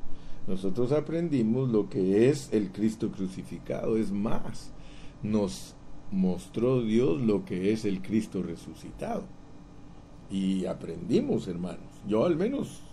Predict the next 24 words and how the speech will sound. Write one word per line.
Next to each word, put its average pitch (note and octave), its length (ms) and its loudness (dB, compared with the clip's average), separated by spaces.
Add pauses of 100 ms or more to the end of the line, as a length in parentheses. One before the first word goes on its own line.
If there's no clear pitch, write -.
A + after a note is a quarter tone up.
(560)
yo G#2+ 140 2
fui E3+ 180 -2
filipenseado, C3+ 960 -2
yo G#2 220 0
fui C#3+ 200 -2
colosenseado, G#2+ 920 0
hermano. F#2 240 -8 (760)
Yo F3+ 120 -2
aprendí C#3+ 460 2
que C#3+ 180 2
si G2+ 160 -2
no, C#3 440 2 (400)
no C3 340 4
vivo D#3+ 340 2
muerto C3+ 540 2
todos C3 360 2
los F#2 200 0
días, C3 360 0
no G#2 200 0
hay A2+ 100 4
manera C3+ 520 0
que G#2 220 0
yo G#2 200 4
pueda, A2 600 2